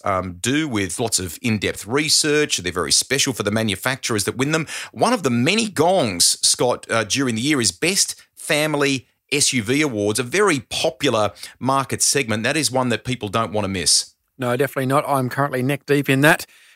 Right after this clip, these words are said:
Speaker 2: research and testing for Best Family S U V. And if you're a parent who needs to carry two, three, four kids, we're testing the most popular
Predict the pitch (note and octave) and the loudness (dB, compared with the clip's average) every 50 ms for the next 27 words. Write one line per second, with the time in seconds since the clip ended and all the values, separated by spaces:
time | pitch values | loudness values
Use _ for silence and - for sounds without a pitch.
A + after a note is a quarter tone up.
0 | _ _ - D#3 E3+ E3+ D#3+ - F3+ F3+ F3 F#3 - - - D#3 D3 D#3 D3 - | _ _ 2 4 4 4 4 4 4 4 4 4 2 -2 -2 0 0 0 -2 -2
1 | E3+ E3 - - F3 E3 D3+ - D#3+ D3+ D3 D#3 C#3+ - - D3 C#3+ D3 D3+ D3+ | -2 -4 -2 -2 -2 -2 0 0 2 2 2 2 0 0 -2 0 0 2 2 2
2 | D3+ C#3+ - - D3 C3+ B2+ D3+ E3+ F3 F3 E3+ - A#2 C3+ D3 D3 D3+ D3 D3 | 0 0 0 -2 -2 0 2 2 2 4 2 2 0 0 0 2 2 2 0 0
3 | - - D3+ C#3+ C#3 B2 - _ _ _ C#3+ D3+ F3 G#3 A3 A#3 G3+ - - _ | -2 -2 0 2 2 0 0 _ _ _ -4 -4 -2 -2 -4 -6 -10 -12 -18 _
4 | _ D3 C#3+ C#3+ C#3 C#3+ C#3+ C#3+ C#3 - - - - - C#3 C3+ C3+ C3 B2 - | _ -4 -2 0 0 2 0 0 -2 -6 -10 -12 -6 -2 0 0 0 0 -2 -2
5 | - C3+ C3+ C3+ C3+ C3+ C3 C3+ C3+ D3+ - - - B2+ C3 C#3+ D3 C#3+ - - | 0 2 2 2 2 0 0 -2 -4 -8 -12 -10 -6 -4 -2 -2 -4 -6 -6 -6
6 | C3 C3 C#3 D3 D3+ C#3+ - - D3 C#3+ C#3+ C#3 - - F#3 G3+ A3+ G#3+ G#3 - | -4 -2 -2 -2 -4 -6 -4 -2 0 0 0 0 -2 -2 0 0 0 0 -2 -4
7 | - - - - - - _ _ _ - F3+ F#3+ F#3 - E3+ D#3+ - - E3 D#3+ | -8 -10 -12 -20 -20 -20 _ _ _ 0 0 0 2 0 -2 -4 -2 0 0 2
8 | D#3+ D#3+ D#3 E3 F#3+ F#3+ F3 D3+ D#3 D3 D3+ D3+ D#3+ E3 E3 D3+ - - - D3 | 2 2 0 -2 -2 -6 -4 0 0 2 2 4 4 4 4 2 0 0 0 0
9 | C#3 - D#3 D3+ D3 D3 D#3 | 0 2 2 2 4 4 2